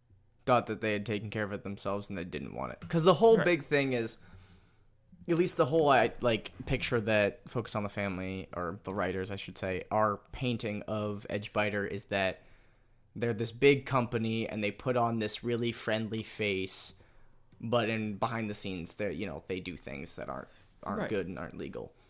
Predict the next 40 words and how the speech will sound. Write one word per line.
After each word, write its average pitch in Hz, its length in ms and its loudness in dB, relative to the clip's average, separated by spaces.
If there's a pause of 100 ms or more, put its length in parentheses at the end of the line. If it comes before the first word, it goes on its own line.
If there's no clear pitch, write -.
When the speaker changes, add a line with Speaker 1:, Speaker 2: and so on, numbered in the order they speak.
(160)
Speaker 2:
Right. 175 220 4
Speaker 1:
And, 120 280 6
um, 92 440 2 (360)
Speaker 2:
But 175 160 4
Speaker 1:
and 147 220 6
so 156 120 4
they're 131 140 4
talking 120 240 2
like, 107 120 -4
"Oh, 135 120 4
you 127 120 4
know, 120 100 2
we 117 180 0
don't 110 180 -2
get - 140 -6
the - 80 -20
police 143 280 0
involved 120 400 4
'cause 101 160 -6
we 101 120 -4
don't, 104 320 -2 (260)
like, 104 180 -6
we've 107 220 -6
worked 110 240 -4
really 113 220 0
long 110 480 -2
and 107 160 -6
really 107 140 -2
hard 131 340 6
to 110 40 0
have 104 220 -2
a 104 60 -6
good 101 240 -4
reputation 127 760 0
and 107 80 -4
we 98 60 -4
don't 90 160 -6
wanna 71 160 -10
ruin 165 420 2
that." 139 380 2